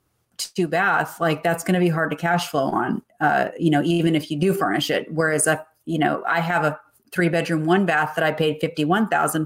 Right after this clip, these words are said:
for, and I'm able to, you know, rent that out fully furnished at a very nice return. I'm really proud of it. And it's,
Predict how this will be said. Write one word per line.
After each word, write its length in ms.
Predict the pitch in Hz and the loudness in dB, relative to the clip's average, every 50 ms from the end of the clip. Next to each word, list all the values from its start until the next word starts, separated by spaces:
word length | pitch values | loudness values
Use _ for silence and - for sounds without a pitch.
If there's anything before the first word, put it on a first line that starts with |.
| 151 - | -2 -2
for, 340 | - 151 156 160 160 - - - - - - - - _ _ | -2 0 0 0 -2 -4 -8 -16 -18 -16 -16 -18 -18 _ _
and 140 | 185 175 175 | 0 0 2
I'm 140 | 170 180 | 2 0
able 400 | - 175 170 165 170 175 175 170 - - | 0 0 0 0 0 0 0 0 -4 -2
to, 480 | - 170 160 156 156 151 151 151 151 - _ - | 0 2 2 4 4 4 4 2 0 -4 _ 0
you 100 | 175 160 | 2 2
know, 120 | 156 147 | 4 2
rent 200 | 147 156 151 147 | 2 0 0 0
that 120 | 160 156 156 | 0 0 0
out 180 | 151 - - | 0 -2 -2
fully 220 | - 165 165 160 151 | 0 2 2 2 2
furnished 380 | - 175 175 180 175 165 - | 2 0 2 2 2 2 0
at 80 | 170 151 | -2 -4
a 60 | 147 | -2
very 340 | 143 165 170 180 196 214 208 | -2 0 2 2 2 4 4
nice 260 | 175 151 147 147 - | 2 2 0 -2 -2
return. 340 | 160 156 - - 156 160 156 | -4 -4 -2 0 2 2 4
I'm 140 | 156 160 156 | 4 2 2
really 220 | 156 156 160 156 | 2 0 0 -2
proud 320 | 156 - 160 160 180 185 180 | -2 -2 0 2 2 2 0
of 100 | 151 - | 0 0
it. 220 | 117 110 - - | 0 -2 0 2
And 100 | 214 226 | 2 2
it's, 360 | 247 226 - - - - - | 2 2 2 -2 -4 -4 -6